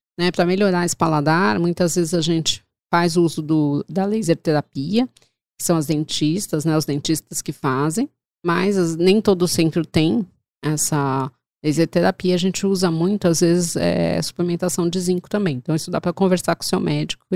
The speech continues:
né? Tem gente que tem bastante melhora do paladar com o zinco. Mas a laser terapia é imbatível, quando der pra fazer é melhor. Então, o que que é importante na quimioterapia? A gente, né, além dos remédios, tá? Lembra, a nutrição é complementar,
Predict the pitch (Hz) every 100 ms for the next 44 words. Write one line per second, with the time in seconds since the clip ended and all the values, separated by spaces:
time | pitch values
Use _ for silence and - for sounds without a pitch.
0 | 175 160 156 156 156 170 - - 170 175
1 | 165 220 240 - 233 208 165 170 175 175
2 | 165 160 151 151 165 165 185 - 139 -
3 | _ _ 147 151 170 170 170 180 - 180
4 | 170 - 170 175 95 - 165 170 - -
5 | 139 123 - 147 156 151 151 156 160 143
6 | 156 170 208 170 165 _ _ _ 196 233
7 | 254 269 - 247 226 214 190 - 180 165
8 | 185 175 180 - - 123 - - _ _
9 | _ - 156 185 180 - 165 147 151 -
10 | 165 165 208 262 254 247 277 240 123 113
11 | - - - 143 180 _ _ - 180 160
12 | 135 151 156 - 160 185 185 - - 208
13 | 277 - 254 294 294 - 170 127